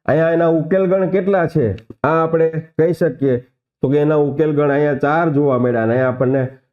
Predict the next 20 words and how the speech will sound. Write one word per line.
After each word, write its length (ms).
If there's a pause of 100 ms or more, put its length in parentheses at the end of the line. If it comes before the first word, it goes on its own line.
(160)
ત્રણ 240
જોવા 220
મળ્યા, 220
મતલબ 200
એના 200
શૂન્ય 440
કેટલા 340
છે 140 (320)
આવો 200
સવાલ 320
પણ 200
પૂછી 280
શકે. 320 (1700)
ત્યારબાદ 380
જોઈએ 240
આપણે 260
<clears throat> 180 (2000)
એની 180
અંદર 200
નેક્સ્ટ 440